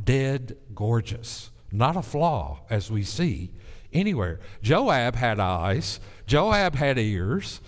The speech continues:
Joab understood how life works, and he knew that this was a very attractive man, and for David to be at odds with him, to be holding a grudge against him, politically was suicide.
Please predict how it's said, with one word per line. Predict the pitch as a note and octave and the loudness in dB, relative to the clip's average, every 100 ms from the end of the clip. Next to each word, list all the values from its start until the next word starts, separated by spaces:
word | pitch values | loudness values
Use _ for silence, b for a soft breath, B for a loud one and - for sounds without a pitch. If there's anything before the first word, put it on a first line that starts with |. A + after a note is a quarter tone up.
| B B A#2 | B B 2
Joab | D#3 G#3+ G3 E3 | 4 6 4 2
understood | E3 D#3+ D#3+ - C#3 C3 | 0 0 -2 0 0 2
how | B2 A#2+ | 4 2
life | A2 G#2 B2+ - | 2 2 2 0
works, | B2 G2+ - - - B B | 0 0 -2 -8 -10 B B
and | B2+ | 2
he | E3+ F#3+ | 4 2
knew | G#3 C#4 | 0 0
that | F#3+ D#3 | 0 0
this | F3 D#3+ D#3+ | 0 0 -2
was | C#3 | 0
a | C#3 | -2
very | A#2 E3+ A3+ F#3 C#3+ | 0 0 2 0 -2
attractive | C3+ A#2+ F#3 - - C#3 | -4 -2 0 0 -2 -2
man, | B2+ F#3 G3+ F3 - B B | 0 0 2 -2 -4 B B
and | B2+ | 0
for | C#3 B2 | 2 0
David | F#2+ D#3+ A#3+ F#3 E3 D#3+ | 2 4 2 2 0 0
to | |
be | C3 F3+ G3 | 0 0 2
at | D3 - | 0 2
odds | D#3 G3+ G#3 - | 2 2 -2 -2
with | D3 B2+ | -2 0
him, | B2 A#2+ | -2 0
to | C3 | 0
be | D#3+ C3 | 0 0
holding | G#2+ F#3 A#3 F3+ D3 | 0 2 2 0 0
a | B2 | 0
grudge | C3+ D#3+ A#3 E3 | 2 2 0 -2
against | B2 A#2+ A#2+ - | -2 -2 -2 0
him, | A#2 C3+ - B B | 0 0 -4 B B
politically | B E3 G3 C4 F#3+ - D3 | B 6 6 4 2 2 0
was | F3 - | 2 2
suicide. | - C4 F3 - G#2 F2 - - | 4 4 2 2 0 0 -6 -18